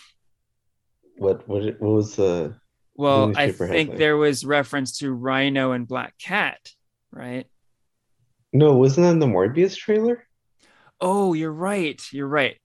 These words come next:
Speaker 2: It was in the
Speaker 1: <laughs>
Speaker 2: Morbius trailer. I'm getting these all mixed up now.
Speaker 1: <laughs>
Speaker 2: Thanks for correcting. But yeah,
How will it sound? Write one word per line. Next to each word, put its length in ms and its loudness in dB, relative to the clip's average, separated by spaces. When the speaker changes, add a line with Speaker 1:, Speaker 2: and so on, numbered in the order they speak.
Speaker 2:
It 100 2
was 180 0
in 100 -4
the 60 -2
Speaker 1:
<laughs> 20 0
Speaker 2:
Morbius 420 0
trailer. 240 4
I'm 120 2
getting 280 6
these 220 2
all 100 6
mixed 300 2
up 100 4
now. 400 4
Speaker 1:
<laughs> 1080 2
Speaker 2:
Thanks 200 -4
for 140 -2
correcting. 540 -2
But 100 -2
yeah, 180 0